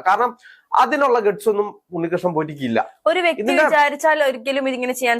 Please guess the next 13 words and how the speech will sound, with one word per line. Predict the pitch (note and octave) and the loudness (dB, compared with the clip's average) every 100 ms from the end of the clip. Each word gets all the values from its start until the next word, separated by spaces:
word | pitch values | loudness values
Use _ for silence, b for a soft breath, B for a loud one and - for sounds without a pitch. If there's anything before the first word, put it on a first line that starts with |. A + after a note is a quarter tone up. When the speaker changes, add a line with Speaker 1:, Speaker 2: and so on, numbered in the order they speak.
| A3+ | 0
Speaker 2:
സാധിക്കില്ല. | G3+ G3 G3 B2 | 0 -4 -8 -2
Speaker 1:
ഇതിന്റെ | C#3 C3+ | -2 -2
പിന്നിൽ | B2+ B2 A#2+ | -2 -4 -2
വലിയൊരു | A2 A#2+ A#2 A2 | -4 -6 -8 -8
ഗൂഢ | A#2 C3 B2 - | -8 -4 -4 -4
സംഘമുണ്ട്, | A2 G#2 A#2 G#2+ - - _ - | -8 -4 -6 -6 -18 -20 _ -2
ഒരു | A3+ | 2
വലിയ | A#3 A#3 C#4 C4 | 2 2 0 0
സംഘമുണ്ട്. | G3 G3 A3+ F#3 B2 G#2+ - E3+ | -2 2 0 2 -2 -4 -6 -2
ആ | B3 - - | -2 -4 0
സംഘം | G#3 A#3 A#3+ C4 A#3 | 0 0 0 0 0
ചേർന്നിട്ടാണ് | A3+ G#3 G#3 G3 F#3+ F#3 | 0 0 0 0 0 0
ഇവിടെ, | F#3 | -2